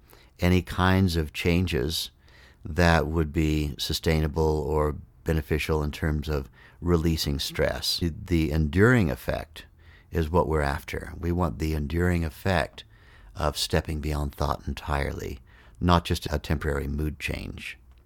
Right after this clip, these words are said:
It's been important to me, because of my own training, to replicate exactly the training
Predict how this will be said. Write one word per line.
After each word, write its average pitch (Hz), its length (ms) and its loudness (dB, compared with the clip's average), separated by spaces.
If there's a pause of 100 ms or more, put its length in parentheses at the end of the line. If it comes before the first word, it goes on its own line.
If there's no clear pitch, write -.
(1000)
It's 90 180 8
been 95 200 10
important 82 580 8
to - 100 2
me, 80 360 8
because 78 540 2
of 65 100 0
my 69 220 4
own 82 160 6
training, 64 560 -2 (580)
to 76 200 2
replicate 69 840 4
exactly 69 840 2 (420)
the - 80 6
training 65 520 4